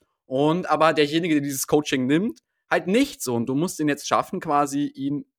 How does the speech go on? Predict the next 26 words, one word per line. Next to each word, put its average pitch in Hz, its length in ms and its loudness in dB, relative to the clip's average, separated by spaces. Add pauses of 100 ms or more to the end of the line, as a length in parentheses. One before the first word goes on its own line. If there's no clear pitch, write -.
(180)
voll 170 200 0
abzuholen, 196 600 0
ihm 175 120 0
auch 143 160 -2
zu 147 160 -4
erklären, 147 640 -2 (340)
der 143 80 -2
Person 151 260 0
zu 151 120 0
erklären, 147 300 2
warum 165 320 -4
wir 156 140 0
was 143 260 -2
wie 190 140 -6
jetzt 165 240 -2
didaktisch - 400 -6
ansetzen 120 500 -4
vielleicht 208 360 -6
und 190 100 -6
warum 185 240 -4
ganz 196 220 -4
bestimmte 214 340 -4
Dinge 208 240 2
sehr 208 160 4
wichtig 262 360 -4
sind. 98 280 -8